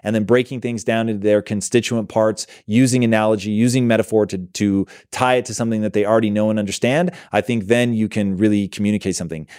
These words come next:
Um, don't try to be clever. Don't try to come across as smart. Really just try to break the concepts down into their basic building blocks. And then here's one thing that, like, people really don't think about.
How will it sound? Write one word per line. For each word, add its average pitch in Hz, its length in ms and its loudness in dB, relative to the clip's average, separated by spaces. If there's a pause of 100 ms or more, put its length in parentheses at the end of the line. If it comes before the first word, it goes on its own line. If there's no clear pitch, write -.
Um, 98 200 0
don't 113 180 2
try 117 160 2
to 110 80 2
be 104 100 -4
clever. 127 340 0
Don't 107 200 -4
try 104 140 0
to 101 80 2
come 104 200 -2
across 101 360 0
as 92 140 -6
smart. 135 440 2 (180)
Really 120 240 4
just 107 180 0
try 110 180 4
to 101 60 0
break 107 560 0
the 101 340 0
concepts 107 480 -2
down 98 300 -4
into 90 300 -8
their 92 160 0
basic 85 500 -6
building 92 240 -2
blocks. 90 320 0 (240)
And 113 200 -2
then 147 240 2
here's 135 360 0
one 151 240 0
thing 139 300 0
that, 117 120 -2
like, 107 200 -2
people 120 400 0
really 113 380 0
don't 139 180 -4
think 196 180 0
about. 170 380 0